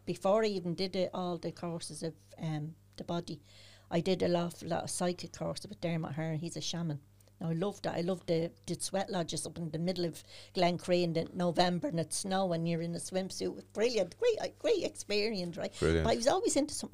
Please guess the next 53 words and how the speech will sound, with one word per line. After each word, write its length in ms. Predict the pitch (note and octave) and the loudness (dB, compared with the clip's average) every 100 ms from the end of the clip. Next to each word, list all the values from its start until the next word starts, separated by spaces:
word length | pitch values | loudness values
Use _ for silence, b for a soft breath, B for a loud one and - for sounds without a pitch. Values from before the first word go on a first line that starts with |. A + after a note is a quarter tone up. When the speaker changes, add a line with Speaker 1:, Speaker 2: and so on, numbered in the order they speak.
| - | -12
Speaker 1:
"Oh, 60 | |
yeah, 240 | - G3 G3+ | -8 -6 -4
I 20 | |
like 320 | G3 G3 G#3 - | -2 -2 -4 -6
this." 220 | F3+ - | -10 -8
If 160 | G#3+ E3+ | -6 -2
it 240 | E3+ E3+ | -2 -2
kind 260 | - G3+ F#3 | -6 -4 -2
of 80 | |
gave 120 | F3+ F3+ | -2 -2
me 80 | |
that 200 | F3 F3+ | -2 -4
little 220 | - F#3 - | -2 -4 -6
twing. 260 | - F3+ F3 - B B B B B | -4 -2 -2 -6 B B B B B
Um, 220 | - F#3 - | -4 -4 0
I 80 | G3 | 0
started 540 | - A3+ A#3+ A#3+ G#3+ | 6 6 6 4 4
then 340 | G#3 G3 F#3+ | 6 6 4
when 140 | F#3 F#3 | 2 2
I 40 | |
was 80 | F3 | 2
doing 260 | - G3 F#3+ | 2 2 2
psychic 420 | - F#3+ F#3 F3 | 2 0 0 -6
courses 480 | - F3+ F3 - - | -2 0 0 -4 -8
and 240 | - E3 E3 | -4 -2 0
medium. 360 | F3+ F3+ D#3+ D#3+ | -2 -2 -4 -6
And 80 | F#3+ | -4
it 80 | F3 | -2
wasn't 300 | F#3 G3 F3+ | -2 -4 -4
mediumship. 540 | F3 F3 E3 - - - | -4 -4 -6 -8 -12 -8
There 80 | F3 | -6
was 180 | E3+ - | -6 -6
this 240 | G#3 - | -6 -4
one 200 | F#3 F3 | -4 -6
coming, 320 | - F3 F3 | -6 -6 -4
was 160 | F3 E3+ | -6 -10
it 80 | - | -10
four 160 | - | -8
or 80 | G#3+ | -8
five 260 | G#3 G3 G3 | -10 -12 -8
years 220 | G3 F#3 | -8 -8
ago? 160 | F#3+ G3 b b b b b | -10 -12 b b b b b
It 100 | F#3+ | 2
was 220 | F3+ F3+ | 2 2
a 40 | F3+ | 0
year's 480 | E3+ G#3 G#3+ G#3 - | 4 6 6 4 0
course 460 | - F3+ E3+ E3+ - | 2 2 4 0 0
done, 220 | F3 E3+ | 2 2
a 60 | |
mentorship 600 | E3 F3+ G3 F#3 - F3+ - | 2 2 0 -4 -4 -4 -4
course 360 | E3 E3+ E3 - | -4 -4 -4 -6
done 260 | F3 E3 - | -2 -2 -2
in 320 | F3+ D#3+ D#3 | -2 -2 -2